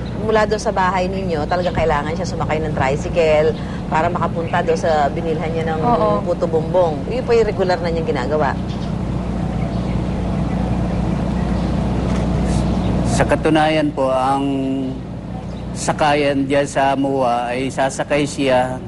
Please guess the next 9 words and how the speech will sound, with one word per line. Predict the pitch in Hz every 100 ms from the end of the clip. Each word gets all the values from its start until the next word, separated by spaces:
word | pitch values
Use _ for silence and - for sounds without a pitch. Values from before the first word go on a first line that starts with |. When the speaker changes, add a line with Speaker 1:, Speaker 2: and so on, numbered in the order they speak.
| -
Speaker 3:
ng | 123 123 127
van | 120 117 117 117 - - - - -
papunta | 120 127 143 127 143
dito | 139 135 139
sa | 147 123
amin | 127 120 117 123
at | 120 117 - - - - - - - - - - -
pagkatapos | 120 139 131 131 123 127 - - -
sasakay | 123 139 131